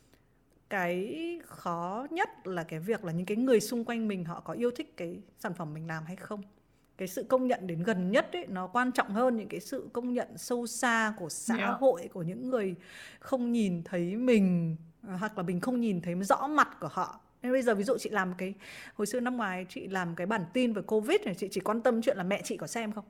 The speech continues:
Speaker 1: Vì mẹ chị rất là cần là một cái người, tại mẹ chị hay lan truyền tin giả ấy. Chị thấy mẹ chị rất là cần <laughs> kiểu xem một cái bản tin chính thống đó. Đấy, thì nó quay về chuyện là nếu mà chị làm về một,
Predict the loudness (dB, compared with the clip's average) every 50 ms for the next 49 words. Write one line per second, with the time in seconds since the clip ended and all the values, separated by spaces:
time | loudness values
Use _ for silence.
0 | -6 -4 -2 0 0 0 0 -2 -4 -6 -6 -8 -12 -18 _ _ _ _ _ _
1 | _ _ _ _ _ 2 2 4 6 4 6 8 8 8 10 8 4 2 0 -2
2 | -2 -2 -2 2 6 8 8 8 6 4 0 -2 -4 -4 -6 -6 -8 -8 -6 -2
3 | 2 2 2 4 4 2 2 2 0 0 0 2 4 6 6 6 6 6 4 2
4 | 0 -4 -6 -12 -20 -20 -16 -12 -8 -4 -2 -2 0 -2 -2 -2 -4 -2 -2 -2
5 | 0 2 0 0 2 2 2 4 2 2 0 0 0 0 -2 0 0 2 2 2
6 | 2 0 -4 -4 -2 -2 -2 -2 -4 -4 -2 -2 -2 0 -2 -4 -4 -6 -6 -6
7 | 0 4 4 4 4 2 -2 -8 -8 -6 -6 -6 -6 -8 -14 -20 -20 -20 -20 _
8 | -8 -6 -6 -4 -4 -4 -6 -6 -10 -12 -14 -14 -12 -10 -10 -4 0 2 2 2
9 | 2 2 0 0 -2 -4 -4 -4 -6 -6 -8 -10 -12 -16 -20 -8 -2 0 2 2
10 | 2 0 -4 -4 -2 -2 -2 -2 -2 -2 -2 -2 -4